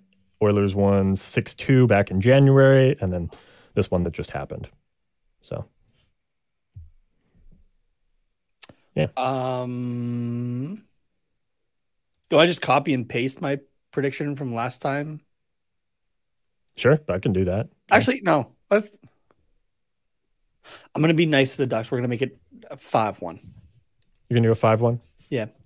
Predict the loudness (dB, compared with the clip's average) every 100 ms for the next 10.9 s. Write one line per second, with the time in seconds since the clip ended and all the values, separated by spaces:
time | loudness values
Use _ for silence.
0 | _ _ _ -4 0 2 0 0 0 0
1 | -2 -4 -8 -10 -12 -14 _ _ _ _
2 | _ _ _ _ -4 -2 -4 _ -8 -8
3 | _ _ _ _ _ _ -20 -20 -20 -18
4 | 2 6 8 8 8 6 6 4 0 -14
5 | -20 -20 _ _ _ _ _ _ -20 _
6 | _ _ _ _ _ _ _ _ _ _
7 | _ _ _ _ _ 0 0 0 -4 -10
8 | 0 4 6 6 4 2 2 2 2 2
9 | 2 2 -2 _ _ _ _ _ 0 0
10 | 0 -4 -4 0 2 4 2 -2